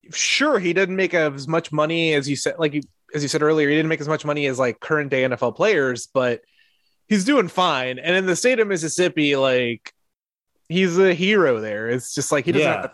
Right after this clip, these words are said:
Speaker 1: pay for anything ever, but he's got this weird rich guy scheme shit rather than just, like,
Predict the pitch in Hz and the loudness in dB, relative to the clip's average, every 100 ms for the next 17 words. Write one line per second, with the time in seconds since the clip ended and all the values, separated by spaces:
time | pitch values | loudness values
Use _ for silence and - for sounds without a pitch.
0 | _ - 170 175 170 165 156 156 131 127 | _ -6 -4 -2 0 0 0 -2 -4 -4
1 | 147 139 117 110 _ _ _ _ _ - | -2 -2 -4 -6 _ _ _ _ _ 0
2 | 147 139 127 123 - _ 151 143 170 170 | 2 2 0 -2 -6 _ -8 -2 -2 -2
3 | 139 117 131 151 160 131 120 156 - 147 | -8 -8 0 4 4 2 -2 -2 -2 0
4 | 135 135 131 - - 147 165 185 135 - | 2 0 -2 -6 -8 -4 -2 -2 -2 -4
5 | - 120 127 - - _ 123 139 143 147 | 0 0 0 -4 -16 _ -4 0 2 2
6 | 143 135 143 - 147 135 - | 2 0 -2 0 0 0 -6